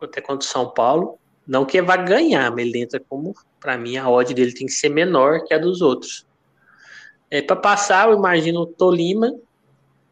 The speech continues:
passando em, vou pôr em primeiro e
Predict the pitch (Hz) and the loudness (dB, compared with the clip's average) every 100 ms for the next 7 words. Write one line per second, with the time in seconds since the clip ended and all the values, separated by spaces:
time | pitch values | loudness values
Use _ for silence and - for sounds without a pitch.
0 | _ _ _ _ - - 135 - 151 143 | _ _ _ _ -8 -4 -2 -2 0 0
1 | 143 139 135 135 135 131 - _ - - | 0 0 0 -2 -6 -10 -16 _ -20 -20
2 | - _ _ _ _ _ _ _ _ _ | -20 _ _ _ _ _ _ _ _ _
3 | - - - 135 143 139 - 151 147 147 | -20 -14 -10 -2 0 0 0 0 2 4
4 | 180 202 - - _ _ _ _ _ _ | 4 2 -4 -20 _ _ _ _ _ _
5 | - 156 170 185 196 | -4 0 2 2 -2